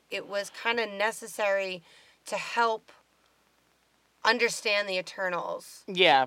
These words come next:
Speaker 1: a little
Speaker 2: 'cause
Speaker 1: bit more.
Speaker 2: even, even just going over it, it's, it's like, "Oh, wait, that guy. Well, now this person has this power." It's a lot. It's a lot to bring. It's, it reminded me of,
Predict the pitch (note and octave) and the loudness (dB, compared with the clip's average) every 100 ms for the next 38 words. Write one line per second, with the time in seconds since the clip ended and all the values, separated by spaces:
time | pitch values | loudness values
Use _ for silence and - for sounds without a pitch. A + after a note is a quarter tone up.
0 | C3+ G3+ E3+ D#3+ F3 F3 F3 E3+ F#3+ G#3 | 2 2 4 4 2 -2 -6 0 4 4
1 | F3 D#3+ G3+ G#3+ F3+ D#3+ - D#3 C3+ D#3+ | 4 -4 -2 -2 0 -2 2 2 4 0
2 | D3+ B2 A2 A#2+ - C#3 B2+ C3+ C3 - | 0 -4 -6 -10 -8 -8 -4 -2 -2 0
3 | C#3+ B2+ D3 C#3 D#3 E3 - B2+ A2+ A#2+ | 2 2 2 2 6 6 6 2 2 -2
4 | C#3 C3 C3+ D#3 D#3 G#3 - F#3+ E3+ D3+ | -6 -6 0 4 6 4 6 6 4 2
5 | C#3 C#3+ E3+ - - A#2+ A2+ A#2 - _ | 2 2 0 0 4 4 4 -2 -8 _
6 | _ _ _ E3 F#3 E3 G#2 G#2 B2+ C3 | _ _ _ 2 4 4 2 6 8 8
7 | - _ D#3+ F#3+ E3 D#3 E3+ - E3+ D#3 | 4 _ 4 6 8 10 10 8 4 2
8 | E3 G#3 - - - G3+ G#3+ A3 G#3+ G#3 | 6 6 4 -4 4 4 6 4 8 10
9 | A3 A#3 G3 G#3 G3+ G3+ F#3 F3+ F3 D#3 | 10 6 0 0 2 4 8 10 8 4